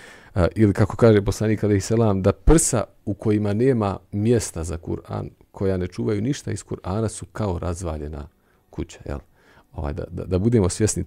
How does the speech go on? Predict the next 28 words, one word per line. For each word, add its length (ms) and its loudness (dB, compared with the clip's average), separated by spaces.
te 400 4
snage, 640 -2
a, 400 0
te 240 4
pozitivne 800 0
mubarek 680 -4
energije 640 -2
Kur'ana 480 -8
časnog, 520 -12
jel? 120 -6
Koji 220 2
mi 200 2
zapravo, 480 4
a, 380 0
u, 280 -8
u 40 -8
mjesecu 420 0
Ramazanu 640 0
primarno 560 0
slušamo. 580 0
Čak 400 4
kada 260 4
Kur'an 440 0
učimo, 460 -4
mi 120 0
ga 120 2
zapravo 340 -2
slušamo. 460 -8